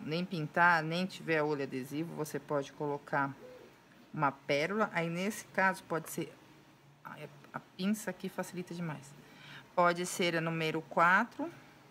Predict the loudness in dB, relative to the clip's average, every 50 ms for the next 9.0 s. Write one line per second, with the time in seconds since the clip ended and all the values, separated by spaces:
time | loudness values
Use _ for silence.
0 | -20 -20 -20 -20 _ _ _ _ _ _ _ _ _ _ _ -20 -20 -20 -20 -20
1 | -20 -20 -20 -20 -8 -4 -2 0 2 2 2 2 2 2 0 0 0 0 0 -2
2 | -2 -2 -2 -2 -2 -4 -4 -4 -6 -8 -10 -12 -12 -12 -12 -14 -16 -18 -16 -16
3 | -12 -10 -8 -8 -8 -8 -12 -18 -20 -20 -20 -20 -20 -20 -20 -20 _ _ _ _
4 | _ _ _ _ _ _ _ _ _ _ _ _ _ _ _ _ _ _ _ _
5 | _ _ _ _ _ _ _ _ _ _ _ _ _ _ _ _ _ _ _ _
6 | _ _ _ -16 -14 -12 -12 -12 -14 -20 -20 -20 -20 -20 _ _ _ _ _ _
7 | _ _ _ _ _ _ _ _ _ _ _ _ _ _ _ _ _ _ _ _
8 | _ _ _ _ _ _ _ _ _ _ -20 -20 _ _ _ -4 -2 -2 -2